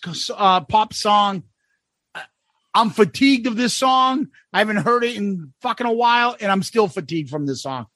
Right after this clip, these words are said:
I'm fatigued from listening to it. It's just, okay. There's nothing great about it with Prince on this. There's no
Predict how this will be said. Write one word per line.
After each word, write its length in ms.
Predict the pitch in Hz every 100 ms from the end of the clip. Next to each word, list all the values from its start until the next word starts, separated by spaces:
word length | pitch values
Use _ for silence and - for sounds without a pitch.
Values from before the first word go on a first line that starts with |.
| _ _ 143
I'm 80 |
fatigued 480 | 139 180 - 226 202
from 160 | 202 185
listening 400 | 202 - 208 185
to 200 | 220 208
it. 140 | 208 _ _ _ _ _ _ _ _
It's 240 | 196 165 -
just, 500 | 220 190 156 - - _ -
okay. 500 | 160 135 127 80 - _ _ _ _ _
There's 340 | 165 151 226 196
nothing 340 | 247 277 214
great 360 | 156 170 185 170
about 300 | 135 131 120
it 100 | 135
with 180 | 120
Prince 280 | - 135 -
on 160 | 110 95
this. 240 | - - _ _ _ _ _ _ _
There's 360 | 165 156 170 143
no 440 | 196 190 180 175